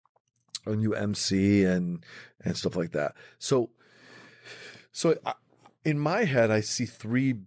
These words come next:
basic things happening here. There is, I'm not going to disconnect being a mom and my comedy. They're gonna be one and the same in a way.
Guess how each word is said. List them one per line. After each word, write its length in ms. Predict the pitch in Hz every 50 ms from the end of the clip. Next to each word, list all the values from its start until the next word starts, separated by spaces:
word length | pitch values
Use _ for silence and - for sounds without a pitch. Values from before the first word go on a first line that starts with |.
| _ _
basic 400 | _ 117 110 104 - - 95 -
things 300 | - - 107 104 98 92
happening 400 | - 90 80 - - 78 60 64
here. 360 | - 90 95 82 87 - - 98 87 -
There 260 | - 110 110 110 117
is, 540 | - 85 110 110 107 104 104 101 98 95 95 - _ _
I'm 240 | 107 107 107 107 107
not 220 | 120 139 165 -
going 180 | - 147 139 120
to 80 | 113
disconnect 640 | 104 92 110 104 - - - 113 113 107 95 - _
being 200 | - 107 101 98
a 60 | 95
mom 460 | 92 92 92 95 95 92 90 92 95 87
and 120 | 92 90
my 160 | 87 87 87
comedy. 480 | 85 - - 95 82 71 57 50 - 58
They're 200 | 82 98 98 101
gonna 180 | 110 113 110
be 240 | 104 95 101 104 101
one 240 | 90 92 95 95 92
and 160 | 92 90 92
the 60 | 90
same 420 | 87 - - 95 69 - 95 92 101
in 80 | 98
a 40 | 98
way. 360 | - - - - - - -